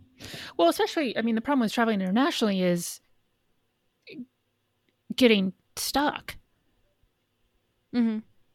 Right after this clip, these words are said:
Speaker 1: Or just, like, I mean, did you see any of the pictures out of, like, O'Hare or something of people trying to go through customs?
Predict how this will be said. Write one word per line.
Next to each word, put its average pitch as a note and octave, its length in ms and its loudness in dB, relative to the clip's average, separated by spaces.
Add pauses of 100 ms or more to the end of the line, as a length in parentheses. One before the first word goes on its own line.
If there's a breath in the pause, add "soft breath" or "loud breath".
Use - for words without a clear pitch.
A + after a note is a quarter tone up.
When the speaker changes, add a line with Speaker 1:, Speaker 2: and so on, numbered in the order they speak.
(600)
Speaker 1:
Or A3+ 120 8
just, C4 200 2
like, A3 180 2
I G#3+ 80 2
mean, G#3 100 4
did G#3+ 120 4
you A#3+ 80 4
see C4 180 2
any A#3+ 120 6
of A3+ 60 4
the G#3+ 80 2
pictures G#3 340 0
out G3+ 140 2
of, F#3+ 80 -4
like, G3 160 0
O'Hare G#3+ 440 0
or B3 40 2
something C4 320 0
of A3+ 80 0
people G3 180 0
trying G3 240 0
to F#3 60 0
go G3 120 0
through G3 180 -2
customs? C4+ 680 0